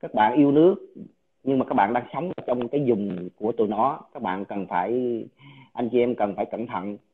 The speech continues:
Tại vì tôi không có sống trong cái vùng của tụi nó. Với lại những cái cuộc chơi này, tôi, tôi đang nắm, tôi làm chủ tình hình. Hiện nay tôi đang làm chủ tình hình. Tôi đang kiện, tôi đang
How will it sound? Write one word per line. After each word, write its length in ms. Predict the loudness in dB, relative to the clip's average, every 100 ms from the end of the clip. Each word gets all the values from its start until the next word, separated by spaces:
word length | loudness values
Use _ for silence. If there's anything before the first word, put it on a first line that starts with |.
| _
Tại 120 | 0
vì 80 | 2
tôi 120 | 2
không 180 | 0 -2
có 100 | -2
sống 180 | -2 -4
trong 140 | -4
cái 80 | 0
vùng 140 | 2 2
của 60 |
tụi 120 | 0 0
nó. 260 | -2 -4
Với 120 | -2 0
lại 100 | 0
những 140 | 0
cái 100 | -6 -8
cuộc 180 | -8 4
chơi 200 | 6 6
này, 300 | 2 -2 -4 _ _ _
tôi, 320 | 6 6 6 4 0 _ _
tôi 120 | 4
đang 200 | 6 6
nắm, 300 | 4 0 -2 0
tôi 120 | 2
làm 160 | 2 0
chủ 120 | -2 -2
tình 120 | 0
hình. 260 | 0 -2 -4 -2
Hiện 140 | 0
nay 140 | 2 4
tôi 100 | 6
đang 140 | 6 6
làm 140 | 2 0
chủ 240 | -2 -2 -4
tình 120 | -2
hình. 220 | -2 -2 -8 _ -20 _
Tôi 360 | 4 6 6 6
đang 220 | 6 6
kiện, 300 | 6 4 4 0 2
tôi 100 | 6
đang 160 | 6